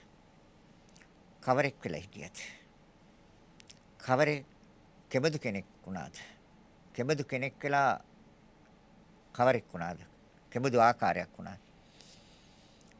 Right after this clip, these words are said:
සැකය අයින් වෙන්න ඕනේ. මොකද්ද ක්‍රියාත්මක වෙලා තියෙන්නේ? නාම රූප නාම රූප දෙකක ක්‍රියාවක් තියෙනවා. නාම රූප දෙක.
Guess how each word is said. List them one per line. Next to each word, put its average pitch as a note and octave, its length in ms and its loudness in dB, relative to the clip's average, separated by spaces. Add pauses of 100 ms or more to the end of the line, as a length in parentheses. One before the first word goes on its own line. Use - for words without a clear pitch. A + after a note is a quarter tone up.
(1160)
සැකය - 320 -6
අයින් D#2+ 240 -4
වෙන්න - 220 -16
ඕනේ. - 320 -18 (180)
මොකද්ද C3+ 400 2
ක්‍රියාත්මක B2+ 540 4
වෙලා C#3 260 2
තියෙන්නේ? E3 320 -8 (1120)
නාම A2+ 260 0
රූප C3 240 0 (1300)
නාම C#3 320 6
රූප F3 280 4
දෙකක D#3+ 380 2
ක්‍රියාවක් C#3 540 6
තියෙනවා. E2 360 -8 (1200)
නාම G#2 240 -4
රූප F#2+ 180 -10
දෙක. E2+ 220 -16